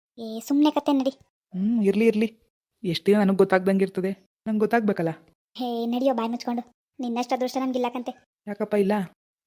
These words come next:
Speaker 2: ಈ ಬೈಕ್ ನಿಂದೇನೆ. ನಿನ್ ಬೈಕ್ ತಕೊಂಡು ನಾನ್ ಪೋಸ್ ಕೊಡ್ತಾವ್ನಿ.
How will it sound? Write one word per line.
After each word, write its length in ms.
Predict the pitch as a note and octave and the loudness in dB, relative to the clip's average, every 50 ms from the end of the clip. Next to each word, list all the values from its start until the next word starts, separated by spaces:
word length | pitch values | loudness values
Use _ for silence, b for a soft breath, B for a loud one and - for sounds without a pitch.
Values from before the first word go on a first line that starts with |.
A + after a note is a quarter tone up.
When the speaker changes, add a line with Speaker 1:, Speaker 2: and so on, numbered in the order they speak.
| _ - | _ -4
Speaker 2:
ಈ 80 | G3+ | -2
ಬೈಕ್ 300 | G3+ E3+ F#3+ F#3+ G3 - | 0 2 2 2 2 2
ನಿಂದೇನೆ. 440 | G#3 F#3+ F#3 G3 G3+ G3+ G3+ - - _ _ _ _ _ _ - | 2 4 4 4 4 2 0 -2 -8 _ _ _ _ _ _ -8
ನಿನ್ 140 | F3+ E3+ E3 | -4 -2 0
ಬೈಕ್ 180 | F3 G#3+ G#3+ - | 0 0 0 -2
ತಕೊಂಡು 380 | A3 A3 A3+ A3 A#3 B3 A3+ A3 _ _ _ _ _ _ - | -2 0 2 2 2 2 0 -2 _ _ _ _ _ _ -10
ನಾನ್ 140 | D#3+ E3+ G3 | -8 -6 -2
ಪೋಸ್ 220 | - G3+ G3 - | 0 0 0 2
ಕೊಡ್ತಾವ್ನಿ. 420 | - G3+ F#3+ - G3 F#3+ F3+ F3 | 2 0 0 2 0 0 -2 -2